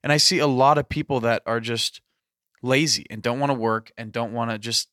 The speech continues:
they just wanna sit around. I can't relate to that, right? I can't relate to the person, you know, bite the hand that feeds you,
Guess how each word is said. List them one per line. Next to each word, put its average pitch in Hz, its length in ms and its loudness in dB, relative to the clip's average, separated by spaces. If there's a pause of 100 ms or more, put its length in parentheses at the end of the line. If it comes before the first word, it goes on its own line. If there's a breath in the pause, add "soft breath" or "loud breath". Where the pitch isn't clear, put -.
(160)
they 117 100 -8
just - 200 -2
wanna 117 140 -6
sit 113 160 0
around. 131 260 -2 (2250 soft breath)
I 180 100 2
can't - 320 0
relate 180 360 0
to 127 140 -2
that, 98 260 -6
right? 120 300 0 (360)
I 156 60 0
can't 226 320 2
relate 170 420 2
to 165 120 0
the 143 100 -2
person, 135 640 0 (440)
you 139 100 0
know, 120 180 2
bite 139 480 2 (120)
the 135 120 -6
hand 127 380 -2
that 110 140 -6
feeds 113 360 -6
you, 90 200 -10